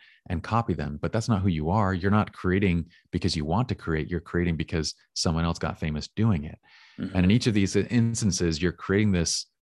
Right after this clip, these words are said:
Speaker 1: falsified version of yourself that has no end except for failure. It, and it's just a matter of how much pain you tolerate to get to that place. So if there's
Speaker 2: Mm.
Speaker 1: anything I could tell my kids, it would just be start, you know,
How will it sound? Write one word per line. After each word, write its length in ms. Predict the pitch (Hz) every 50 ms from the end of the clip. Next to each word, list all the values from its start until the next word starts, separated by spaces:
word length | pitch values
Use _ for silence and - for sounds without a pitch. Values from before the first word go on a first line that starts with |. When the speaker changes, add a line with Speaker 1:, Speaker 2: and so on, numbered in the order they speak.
| _ _
Speaker 1:
falsified 680 | - - - 98 101 101 - 101 - 92 85 80 73 71
version 300 | 90 98 107 101 98 85
of 80 | -
yourself 440 | 82 78 73 - - 78 76 - -
that 140 | - 80 -
has 220 | 92 98 85 -
no 420 | 95 95 101 107 117 117 113 - - _ -
end 420 | - 113 127 123 101 90 87 87
except 320 | 90 - - - 90 -
for 160 | - - 90 82
failure. 680 | - - - - - 131 117 87 71 - - - - -
It, 160 | - 90 - -
and 300 | - 92 85 82 80 - _ _ _ _ _ _ _ _
it's 120 | - 98 -
just 180 | - 104 -
a 40 | 110
matter 320 | 98 92 92 90 90 87 85
of 260 | 82 80 73 - - _ _ _ _ _ _ _ -
how 120 | - 92 87
much 160 | 87 - -
pain 240 | - 95 90 87 85
you 120 | 78 78
tolerate 440 | - - 85 78 78 80 78 78 -
to 60 | -
get 120 | - -
to 80 | - -
that 200 | 76 73 - -
place. 500 | - - 117 90 - - - - - - _ _ _ _ _ _ _ _ _ _ _ _ _ -
So 160 | - 82 82
if 120 | 78 101
there's 140 | 98 85 87
Speaker 2:
Mm. 20 |
Speaker 1:
anything 200 | 92 95 90 92
I 60 | 87 80
could 140 | - 73
tell 120 | - 90 82
my 120 | 82 78
kids, 300 | - - 98 95 90 82
it 20 | 82
would 100 | 80 71
just 160 | 82 80 -
be 80 | -
start, 440 | 80 - - - 85 82 82 76 - _ _ _
you 100 | - 113
know, 220 | 73 71 71 71